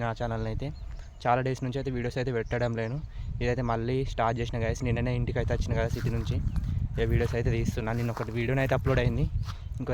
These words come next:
కనుక చూడని వాళ్ళు ఉంటే చూడండి guys, కింద డిస్క్రిప్షన్లో లింక్ అయితే ఇస్తా, వీడియో లింక్. వెళ్ళి లైక్ చేయండి, షేర్ చేయండి guys, కామెంట్ కూడా చేయండి, కామెంట్ అయితే మర్చిపోకండి. ఇంకా స్టిల్ బ్లాగ్ని అయితే ఎండ్ వరకు చూడండి guys,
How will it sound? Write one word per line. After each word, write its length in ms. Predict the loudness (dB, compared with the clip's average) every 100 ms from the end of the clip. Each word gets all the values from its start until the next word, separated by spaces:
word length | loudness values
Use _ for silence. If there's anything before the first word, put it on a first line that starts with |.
| 2
కనుక 200 | 2 0
చూడని 220 | 0 2 2
వాళ్ళు 120 | 2
ఉంటే 120 | 0 2
చూడండి 240 | 2 0 -2
guys, 120 | -4
కింద 100 | -4 -2
డిస్క్రిప్షన్లో 520 | -4 -6 -6 -4 -2 0
లింక్ 140 | 0 0
అయితే 120 | 0 0
ఇస్తా, 160 | -2 -2 0
వీడియో 160 | 0 0
లింక్. 180 | -2 -4 -6 -10 -12 -12 -12 -12 -4
వెళ్ళి 220 | 0 0 -2 -4 -8 -2
లైక్ 160 | 0 0
చేయండి, 280 | -2 0 -2 -6 -12 -14 -16 -18 -18 -16 -6
షేర్ 180 | -4 -2
చేయండి 220 | -2 -2 -2
guys, 180 | -2 -6 -2
కామెంట్ 280 | 0 0 -2 -2
కూడా 120 | 0
చేయండి, 220 | -2 -4 -2
కామెంట్ 220 | -2 -2 -4
అయితే 120 | -4
మర్చిపోకండి. 520 | -6 -6 -6 -6 -6 -8 -8 -8 -8 -10 -12 -20 -20 -14 -8
ఇంకా 220 | -4 -2 0 -2 -8 -20 -20 -20 -20 -20 -18 -18 -18 -20 -20 -20
స్టిల్ 220 | -6 -2 2
బ్లాగ్ని 300 | 6 6 4
అయితే 160 | 0 -2 -4 -10 -20 -8 -2
ఎండ్ 140 | 4
వరకు 160 | 4 4
చూడండి 280 | 2 2 2
guys, 200 | 2 0